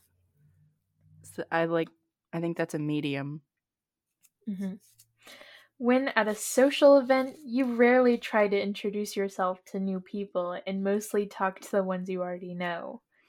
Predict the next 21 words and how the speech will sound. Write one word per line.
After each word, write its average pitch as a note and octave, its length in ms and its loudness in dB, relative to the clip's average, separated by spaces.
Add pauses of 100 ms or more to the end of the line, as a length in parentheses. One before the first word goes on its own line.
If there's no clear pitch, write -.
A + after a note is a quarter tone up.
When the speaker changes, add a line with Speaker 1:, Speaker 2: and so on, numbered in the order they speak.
(360)
Speaker 1:
He D#4+ 200 2
tries, F#3+ 840 2 (100)
but F#3+ 140 2
it's F#3 220 -4
really G3+ 440 2
awkward. E3 680 -4
<laughs> - 40 -12 (580)
Speaker 2:
Yeah. G3+ 460 0 (240)
So B3+ 480 4 (160)
we'll B3 140 2
do C4+ 160 8
a C4 140 10
lightly G3+ 320 2
disagree. F3+ 720 -12 (4000)
Okay, D#4+ 200 -20 (280)
next - 320 -18
one. D4+ 240 -8 (500)
You B3+ 240 -2
usually D4 540 0
lose C4+ 280 0
interest A#3+ 640 -4